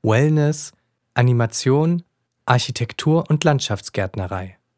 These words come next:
Die Mitarbeiter kommen aus vierzig unterschiedlichen Ländern und weisen entsprechend viele Nationalitäten auf. Der Hoteldirektor und seine engste Führungsriege,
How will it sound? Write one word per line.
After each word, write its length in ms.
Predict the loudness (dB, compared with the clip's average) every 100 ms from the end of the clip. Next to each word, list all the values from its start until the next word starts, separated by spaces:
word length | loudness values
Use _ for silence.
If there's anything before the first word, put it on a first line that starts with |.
| _ _ _ _ _ -4
Die 80 | 2
Mitarbeiter 720 | 4 4 2 2 -2 0 -2
kommen 400 | -2 -2 0 0
aus 180 | -2 -4
vierzig 540 | 0 2 2 -2 -2
unterschiedlichen 720 | -2 -2 -2 -6 -4 -4 -2 0
Ländern 520 | 0 0 -2 -4 -6 _ _ _ -8
und 160 | 0
weisen 300 | 2 2 0
entsprechend 600 | -2 -4 -2 -2 0 -2
viele 300 | -2 -2 0
Nationalitäten 1000 | 0 0 0 0 0 -2 0 -2 -2 -8
auf. 380 | -6 -10 -12 -20 _ _ _ _ _ _ _ _ _ _ 0
Der 140 | 2
Hoteldirektor 1000 | 2 2 2 2 0 -2 -4 -2 -2 -2
und 120 | -2
seine 280 | 0 0 0
engste 380 | 0 -2 -2 -6
Führungsriege, 1000 | -2 0 0 0 -2 -2 -4 0 0 -2